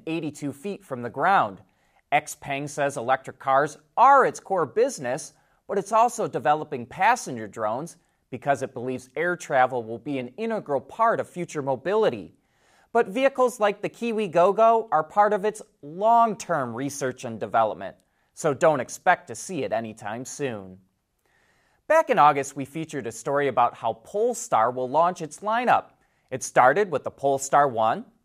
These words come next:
then came the Polestar two, which is to be followed by the Polestar three, an electric S U V based on a dedicated E V platform. We now have an update to this lineup.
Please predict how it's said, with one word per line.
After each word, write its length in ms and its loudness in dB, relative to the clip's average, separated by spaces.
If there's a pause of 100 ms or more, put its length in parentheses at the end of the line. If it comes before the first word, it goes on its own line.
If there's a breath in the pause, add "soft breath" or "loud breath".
(140)
then 200 4
came 280 -8
the 80 -8
Polestar 580 -2
two, 460 -2 (340 soft breath)
which 160 -4
is 160 -2
to 120 -2
be 120 -6
followed 540 2
by 160 6
the 100 -4
Polestar 640 0
three, 540 -8 (300)
an 100 -2
electric 480 0
S 240 -4
U 100 -6
V 260 -6
based 380 -4
on 160 0
a 60 -6
dedicated 640 -2
E 200 -8
V 200 -8
platform. 800 2 (500)
We 140 -4
now 240 4
have 160 6
an 180 -4
update 480 0
to 140 -4
this 200 0
lineup. 500 0